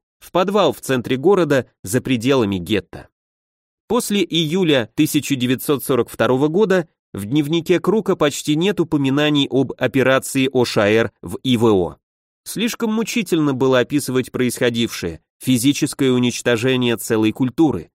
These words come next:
Однако учёный Зелик Калманович вёл в гетто собственный дневник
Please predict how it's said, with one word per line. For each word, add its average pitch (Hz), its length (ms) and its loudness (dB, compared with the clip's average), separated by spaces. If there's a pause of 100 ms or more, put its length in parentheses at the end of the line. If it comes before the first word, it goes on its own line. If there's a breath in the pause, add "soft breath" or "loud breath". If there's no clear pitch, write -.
(580)
Однако 180 400 0
учёный 170 420 2
Зелик 131 360 0
Калманович 120 800 -2
вёл 151 280 2
в 117 100 -8
гетто 143 320 -2
собственный 117 560 -2
дневник 101 560 -2